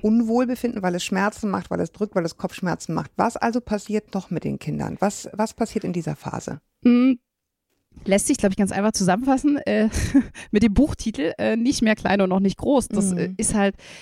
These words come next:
Speaker 2: die stecken in so einer Phase zwischen, ähm, "Ich kann alles und packe meinen Koffer und ziehe aus, weil ich bin ja jetzt schon groß", ähm, und gleichzeitig diesem, "Verdammt, ich bin noch viel zu klein, ich will das alles nicht, mich überfordert das alles." Und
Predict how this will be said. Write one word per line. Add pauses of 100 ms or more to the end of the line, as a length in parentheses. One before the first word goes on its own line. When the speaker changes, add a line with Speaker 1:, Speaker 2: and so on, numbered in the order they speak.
(180)
Speaker 2:
die
stecken
in
so
einer
Phase
zwischen, (440)
ähm, (140)
"Ich
kann
alles
und (520)
packe
meinen
Koffer
und
ziehe
aus, (160)
weil
ich
bin
ja
jetzt
schon
groß", (400)
ähm,
und
gleichzeitig
diesem, (460)
"Verdammt,
ich
bin
noch
viel
zu
klein,
ich
will
das
alles
nicht,
mich
überfordert
das
alles."
Und